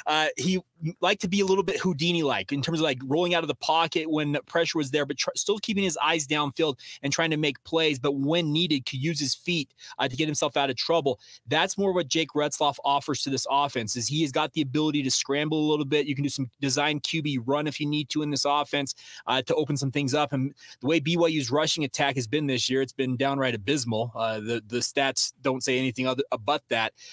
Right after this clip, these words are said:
Uh, it's been a welcome addition to have him have that element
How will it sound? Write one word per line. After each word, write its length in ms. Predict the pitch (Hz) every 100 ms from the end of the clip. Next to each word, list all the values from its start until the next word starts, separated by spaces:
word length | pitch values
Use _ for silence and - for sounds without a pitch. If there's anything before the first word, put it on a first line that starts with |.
| - -
Uh, 220 | 131 127 -
it's 240 | 131 -
been 180 | 156 156
a 220 | 147 139
welcome 300 | 139 151 156
addition 340 | 135 151 - 143
to 80 |
have 260 | 127 147 135
him 240 | 147 135 135
have 260 | - 139
that 140 | 135 -
element 380 | 143 151 139 131